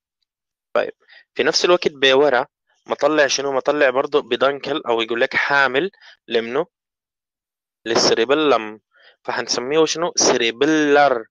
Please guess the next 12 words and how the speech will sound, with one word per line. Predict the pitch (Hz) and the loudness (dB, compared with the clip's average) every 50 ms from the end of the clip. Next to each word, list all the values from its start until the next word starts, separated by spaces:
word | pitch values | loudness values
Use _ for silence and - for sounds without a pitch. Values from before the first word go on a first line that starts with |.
| _ _ _ _ _ _ _ | _ _ _ _ _ _ _
بيدانكل. | - 120 117 127 127 123 117 - 107 107 - - - - - - _ - | -6 -2 0 0 -2 -2 -2 -4 -6 -6 -6 -12 -20 -20 -20 -12 _ -2
فمعناته | 117 117 123 139 165 185 - 190 | 0 2 2 2 2 2 2 2
ده | 175 185 | 0 0
في | 185 180 | 2 0
البوستيريور | 147 127 127 123 - - - 135 120 120 120 131 | -2 0 -2 -2 -2 2 2 2 4 4 2 2
حيكون، | - - 117 113 - - 120 151 160 - | 0 0 -2 -2 -2 -4 -6 -6 -6 -8
وده | 131 - 151 151 | -4 -2 0 0
معناته | 151 151 151 160 - 156 | 0 0 -2 -2 -4 -2
ده | - 156 | -4 -4
حيكون | - 143 131 - 147 147 | -4 -6 -6 -6 -6 -6
في | - 135 | -4 -4
الانتيريور. | 110 110 117 113 - - 123 113 110 107 | -4 -4 -6 -6 -4 -4 -4 -4 -4 -8